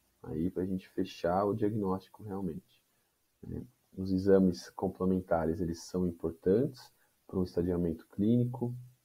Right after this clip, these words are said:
a extensão da doença, saber se,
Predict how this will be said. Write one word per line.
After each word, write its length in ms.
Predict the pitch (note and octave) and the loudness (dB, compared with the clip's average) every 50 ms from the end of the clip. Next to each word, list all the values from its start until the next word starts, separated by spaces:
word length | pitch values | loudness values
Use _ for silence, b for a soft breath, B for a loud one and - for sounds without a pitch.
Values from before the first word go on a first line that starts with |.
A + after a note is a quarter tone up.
| _ - F#2+ | _ -6 -4
a 40 | F#2 | -4
extensão 420 | F2+ - - F2+ F2 - - F#2 F#2 | -4 -4 -6 -12 -8 -4 0 0 0
da 60 | F2+ | 2
doença, 720 | E2+ E2 D#2 D#2 F2 G2 G#2+ A2 A2+ - - - G2+ G#2+ - _ _ _ _ _ _ _ _ _ _ _ _ - | 0 0 0 0 2 2 2 0 -2 -6 -8 -10 -10 -10 -10 _ _ _ _ _ _ _ _ _ _ _ _ -8
saber 280 | - F2 E2+ F2+ E2+ | -6 -2 0 0 0
se, 480 | E2+ E2+ - - F2+ F2 E2+ D#2 - - | 0 -2 -6 -2 0 2 2 2 0 -4